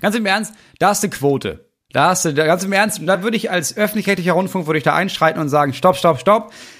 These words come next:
Das ist so sehr in dem Interesse des öffentlichen, äh, Raumes, das muss Z D F übertragen.“ Das ist ein bisschen wie Champions League. So, das, das ist eine Sache, das muss Z D F übernehmen.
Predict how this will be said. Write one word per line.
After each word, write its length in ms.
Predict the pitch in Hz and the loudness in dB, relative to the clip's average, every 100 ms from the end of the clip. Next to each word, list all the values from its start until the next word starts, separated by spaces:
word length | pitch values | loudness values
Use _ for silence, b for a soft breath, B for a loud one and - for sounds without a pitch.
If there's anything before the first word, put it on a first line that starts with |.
| B | B
Das 180 | 175 190 | 0 2
ist 160 | 190 | -2
so 160 | 135 208 | 0 0
sehr 260 | 190 190 - | 2 0 0
in 120 | 160 | 0
dem 180 | 156 160 | 0 -2
Interesse 480 | 147 147 143 - | -6 -6 -6 -4
des 160 | 147 131 | -2 -2
öffentlichen, 720 | 160 - 143 135 135 127 120 | -4 -2 -2 -2 -2 -2 -4
äh, 160 | 110 113 | -4 -4
Raumes, 440 | 110 117 113 120 - B B | 0 0 0 -4 -8 B B
das 180 | 143 135 | -2 0
muss 540 | 139 160 170 - - | 0 2 0 -2 -6
Z 200 | - 135 | -4 -2
D 100 | 120 | -2
F 180 | 95 - | -4 -8
übertragen.“ 480 | 92 82 - - - | -10 -10 -10 -14 -6
Das 140 | 139 | -4
ist 80 | 151 | -2
ein 20 | |
bisschen 240 | 185 165 143 | 0 0 0
wie 80 | - | 0
Champions 460 | 151 139 110 87 | 0 0 -2 -6
League. 240 | - - _ B B B | -12 -16 _ B B B
So, 240 | - - - | -8 -8 -8
das, 240 | 107 - 117 | -6 -6 -4
das 160 | 123 131 | -4 -4
ist 180 | 143 | -4
eine 100 | 139 | -2
Sache, 280 | 120 147 139 | 0 0 0
das 320 | 123 117 117 | -4 -2 -2
muss 240 | 135 135 - | 0 0 0
Z 120 | 107 | -4
D 80 | 95 | -4
F 100 | 98 | -8
übernehmen. 380 | 82 82 - | -10 -12 -14